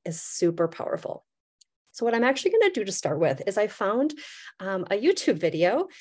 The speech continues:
um, that Doctor A based, you know, he, he has taken all of this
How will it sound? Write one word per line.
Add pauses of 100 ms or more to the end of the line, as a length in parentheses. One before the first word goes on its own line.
(260)
um,
that
Doctor
A
based, (140)
you
know,
he,
he
has
taken
all
of
this